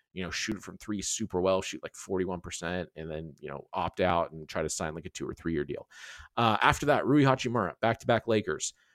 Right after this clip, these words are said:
Rui got a, a really nice deal, three years, seventeen million for him. He was traded to the Lakers mid-season and kind of just, like, a random, like, Kendrick Nunn and some second round picks for a guy that a lot of people weren't familiar with, myself included.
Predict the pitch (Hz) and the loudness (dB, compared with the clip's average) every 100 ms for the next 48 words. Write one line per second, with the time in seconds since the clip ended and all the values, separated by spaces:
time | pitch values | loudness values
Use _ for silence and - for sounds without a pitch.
0 | _ _ 135 202 165 101 - 120 123 - | _ _ 4 6 6 2 0 2 2 -2
1 | _ - 120 120 127 120 127 226 147 127 | _ -2 2 2 2 4 6 6 4 2
2 | - 135 117 - 120 135 135 120 143 - | 2 2 2 0 0 2 2 2 2 0
3 | - 123 123 - 123 107 110 90 - 76 | 2 2 2 -4 -4 -2 -2 -4 -6 -6
4 | 92 69 69 - 110 110 110 - 110 - | -4 -6 -10 -14 -8 -4 -4 -4 -6 0
5 | 123 120 127 98 117 127 117 104 90 85 | 2 2 2 0 0 2 -2 -2 -6 -4
6 | - 160 143 151 147 - 107 - 127 104 | -4 -4 -4 -2 -4 -4 -4 -2 -2 -4
7 | 104 95 - 98 131 131 131 131 127 120 | -4 -4 -4 -2 -2 0 2 2 0 -4
8 | - _ _ _ _ _ _ - 95 90 | -10 _ _ _ _ _ _ -10 -4 -4
9 | 85 - - _ - 143 147 143 117 113 | -4 -10 -20 _ -4 -2 -2 -4 -4 -2
10 | 131 127 113 - 120 123 110 98 104 127 | 0 -2 -4 -2 0 0 0 0 0 0
11 | - - 104 92 104 113 107 - 95 92 | 0 -2 -2 2 2 4 2 -2 0 2
12 | 98 - 107 101 98 - 73 80 101 117 | 0 -2 -6 -4 -6 -6 -10 -4 -2 0
13 | 135 85 80 107 95 92 - 101 131 160 | 0 -2 -4 -2 -4 -6 -6 -2 0 -2